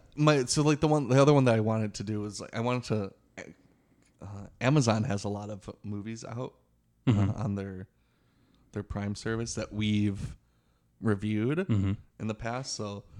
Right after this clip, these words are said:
Speaker 1: you can th-, see things on, um, Amazon, like Moonlight
Speaker 2: Mm-hmm.
Speaker 1: and, um, Star Trek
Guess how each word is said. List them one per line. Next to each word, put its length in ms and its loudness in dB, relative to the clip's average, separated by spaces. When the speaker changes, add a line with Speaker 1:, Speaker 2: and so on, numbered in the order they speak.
Speaker 1:
you 100 -6
can 160 0
th-, 260 -8
see 220 -6
things 360 -6
on, 320 -8
um, 440 -16
Amazon, 380 -2
like 220 -8
Moonlight 720 0
Speaker 2:
Mm-hmm. 280 0
Speaker 1:
and, 380 -6
um, 380 -14
Star 240 -6
Trek 200 -8